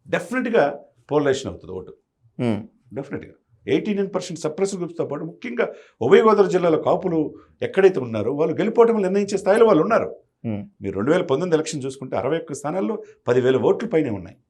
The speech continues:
Speaker 2: Exactly.
Speaker 1: ఒక ము-, పదిహేను స్థానాల్లో అయితే సెకండ్ ప్లేస్లో ఉన్నారు.
Speaker 2: మ్మ్.
Speaker 1: అంటే ఏంటి, రేపు ఏ ఎమ్మెల్యే గెలవాలన్నా ఈ ఓటు ప్రతిదీ కీలకమే.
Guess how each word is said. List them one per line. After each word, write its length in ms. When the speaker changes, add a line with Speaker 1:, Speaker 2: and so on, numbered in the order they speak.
Speaker 2:
Exactly. 300
Speaker 1:
ఒక 140
ము-, 220
పదిహేను 240
స్థానాల్లో 400
అయితే 140
సెకండ్ 280
ప్లేస్లో 240
ఉన్నారు. 280
Speaker 2:
మ్మ్. 160
Speaker 1:
అంటే 180
ఏంటి, 140
రేపు 300
ఏ 220
ఎమ్మెల్యే 320
గెలవాలన్నా 580
ఈ 140
ఓటు 340
ప్రతిదీ 360
కీలకమే. 480